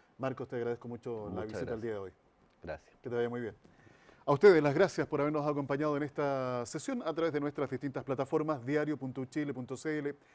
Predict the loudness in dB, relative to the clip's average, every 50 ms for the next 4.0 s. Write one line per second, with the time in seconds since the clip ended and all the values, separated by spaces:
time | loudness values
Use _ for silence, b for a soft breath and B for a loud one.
0 | b b b b -10 -8 -2 2 4 4 4 4 2 0 0 0 0 0 0 0
1 | 2 2 2 2 0 0 0 0 0 -2 -4 -6 -8 -8 -8 -8 -8 -8 -8 -6
2 | -4 -4 -4 -4 -6 -8 -6 -6 -6 -8 -8 -8 -4 -2 -2 -2 -2 -2 -6 -6
3 | -6 -6 -8 -6 -4 -2 -2 0 0 0 -2 -2 0 0 2 2 2 0 -2